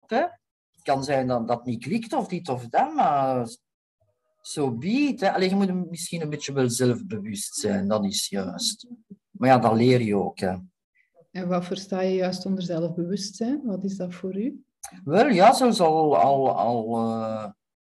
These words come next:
Speaker 1: vindt iedereen, eh, allee, of zij gaat niet altijd akkoord met wat dat je doet of zegt, eh, eh, allee, ja, dat je, dat je denkt, oké,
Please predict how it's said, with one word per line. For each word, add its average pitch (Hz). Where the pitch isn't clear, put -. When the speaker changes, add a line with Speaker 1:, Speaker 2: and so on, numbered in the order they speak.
Speaker 1:
vindt 113
iedereen, 113
eh, 87
allee, 101
of -
zij -
gaat 104
niet 117
altijd 107
akkoord 160
met 202
wat 139
dat 110
je 101
doet 196
of 147
zegt, -
eh, 147
eh, 98
allee, 95
ja, 120
dat 98
je, 101
dat 101
je 104
denkt, 104
oké, 196